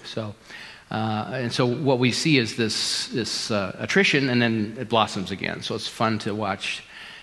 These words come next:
and see seventeens be able to be here, and, and thank you, Saskia, for being part of this as well. She's part of the energy and the legacy. I mean, these two young ladies that facilitated this, this weekend, Alicia and Saskia, have gone through the program, and they,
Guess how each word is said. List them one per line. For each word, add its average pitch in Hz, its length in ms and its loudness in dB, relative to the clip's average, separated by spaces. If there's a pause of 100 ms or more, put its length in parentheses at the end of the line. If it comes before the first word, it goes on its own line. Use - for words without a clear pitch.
(100)
and 104 80 -4
see 104 360 2
seventeens 110 680 0
be 110 80 -2
able 104 160 -2
to 101 80 -6
be 135 160 0
here, 123 340 4
and, 98 260 0
and 101 200 -4
thank 107 260 -2
you, 101 120 -2 (400)
Saskia, 117 520 2
for 117 160 -2
being 104 220 0
part 110 220 2
of 104 60 0
this 110 180 -2
as 107 160 -4
well. 104 240 2
She's - 500 -4
part 117 180 2
of 117 60 4
the 113 160 4
energy 113 340 2
and 101 120 2
the 104 60 2
legacy. 110 500 4
I 101 40 2
mean, 113 240 0 (340)
these 131 180 4
two 156 80 4
young 123 240 4
ladies 117 260 4
that 104 100 -4
facilitated 117 680 0
this, - 280 -4 (440)
this - 160 -4
weekend, 110 580 2
Alicia 110 440 -2
and 101 260 -2
Saskia, 107 480 0
have 98 400 -4
gone 107 240 2
through 113 220 -2
the 107 100 -4
program, 104 560 -2
and 101 100 -4
they, 101 240 -4